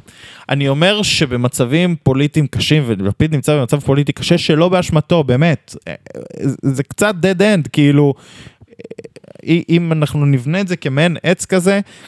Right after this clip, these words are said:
כל החלטה שאני אציג לך, יש לה הרבה מאוד חסרונות. מלכתחילה, האם להצטרף או לא להצטרף?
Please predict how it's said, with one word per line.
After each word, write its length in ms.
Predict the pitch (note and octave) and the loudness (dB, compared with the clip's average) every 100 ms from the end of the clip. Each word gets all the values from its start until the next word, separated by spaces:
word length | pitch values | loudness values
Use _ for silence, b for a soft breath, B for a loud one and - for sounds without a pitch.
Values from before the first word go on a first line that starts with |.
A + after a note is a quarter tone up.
| B | B
כל 180 | F#3+ G#3 | 0 0
החלטה 460 | - D#3+ - F3 | 0 -4 0 0
שאני 480 | E3+ E3 C#3 A#2+ G#2+ - A#2+ - | 0 0 0 -2 -6 -6 -8 -6
אציג 260 | A#2+ F3 F3 | -4 -2 0
לך, 220 | F#3 G3 G3+ G3+ _ _ _ _ - | -2 0 -2 -4 _ _ _ _ -6
יש 140 | D3 | -2
לה 60 | D#3+ | 0
הרבה 200 | C3+ D#3+ | 0 0
מאוד 160 | D3 C#3+ | 0 -2
חסרונות. 500 | D3+ - C3+ C3 - B B B A#2 F#4+ | -4 0 0 0 -4 B B B -2 0
מלכתחילה, 540 | D#4+ - A#3+ - F4 B2+ | 0 0 0 2 2 2
האם 180 | C#3 D3 | 0 0
להצטרף 480 | E3+ - E3+ G#3 - | -2 0 0 0 2
או 40 | |
לא 140 | A3 A#3+ | 2 0
להצטרף? 640 | A#3 - C3 G2 - | -2 -2 0 0 -4